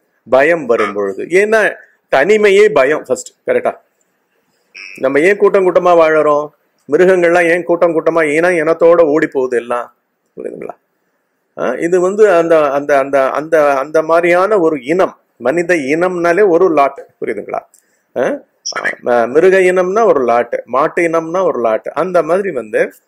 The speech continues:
இங்க வந்து அப்படி தனிமையா இருக்கும் பொழுதும் அவனுக்கு தொல்லையா இருக்கு. ம்? யாராவது இருக்கீங்களா? வேற யாராவது இருக்கீங்களா? எனக்கு இந்த மனிதன் வேண்டாம்,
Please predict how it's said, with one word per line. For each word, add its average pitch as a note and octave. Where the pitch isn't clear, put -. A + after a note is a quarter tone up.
இங்க F#3
வந்து G3+
அப்படி F#3+
தனிமையா F#3+
இருக்கும் G3
பொழுதும் F3
அவனுக்கு F3
தொல்லையா C3
இருக்கு. -
ம்? D3
யாராவது F3+
இருக்கீங்களா? A#2+
வேற F3+
யாராவது D#3+
இருக்கீங்களா? A2
எனக்கு C#3+
இந்த C#3
மனிதன் D#3
வேண்டாம், G#2